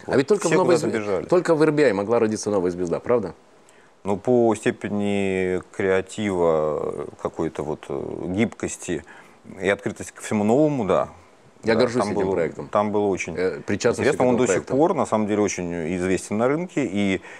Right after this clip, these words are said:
Speaker 2: является эталоном, э,
Speaker 1: Сложности.
Speaker 2: до сих пор,
Speaker 1: Мгм.
Speaker 2: э,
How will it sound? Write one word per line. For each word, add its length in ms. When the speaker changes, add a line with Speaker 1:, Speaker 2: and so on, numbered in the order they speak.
Speaker 2:
является 540
эталоном, 840
э, 480
Speaker 1:
Сложности. 380
Speaker 2:
до 160
сих 220
пор, 440
Speaker 1:
Мгм. 800
Speaker 2:
э, 320